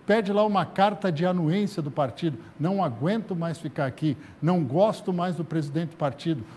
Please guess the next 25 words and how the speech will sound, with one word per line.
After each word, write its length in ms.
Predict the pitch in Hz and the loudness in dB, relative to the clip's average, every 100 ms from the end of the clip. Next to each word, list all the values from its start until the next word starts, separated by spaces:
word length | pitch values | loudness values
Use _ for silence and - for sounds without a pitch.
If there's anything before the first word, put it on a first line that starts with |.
| - | -4
nós 360 | 147 190 226 - | 2 4 4 0
ferimos 600 | 208 185 185 226 214 196 | 0 2 2 2 0 -2
a 80 | 175 | -2
nossa 300 | 185 185 175 | -2 -4 -4
questão 440 | 170 - 185 190 | -4 -2 -2 -2
ideológica 720 | 165 160 151 147 175 175 - | 0 2 2 2 2 0 -4
ou 40 | 151 | -2
partidária, 520 | 160 160 143 139 110 - - | -2 -2 -2 -2 -2 -12 0
quero 240 | 175 196 | 4 4
trocar." 640 | 190 190 180 147 - - - - | 4 0 4 2 2 -8 -10 -8
O 80 | |
partido 480 | 240 240 233 226 202 | 2 2 2 -2 0
aceita. 460 | 214 220 190 131 - - - | 0 2 2 2 -4 -18 2
O 140 | 311 320 | 6 6
partido 520 | 320 190 - 156 139 | 6 4 4 -2 0
que 80 | 143 | 0
não 120 | 151 | 0
aceitar 500 | 156 180 175 190 196 | 0 0 0 2 2
vai 160 | 180 180 | 0 -2
ter 220 | 185 185 | -2 -2
que 120 | 185 | -4
ter 280 | - 185 180 | 0 2 2
esse 140 | 175 | 0
seguinte 360 | 170 175 185 196 | -2 -2 -2 -4
argumento. 500 | 180 196 165 123 | -2 0 0 0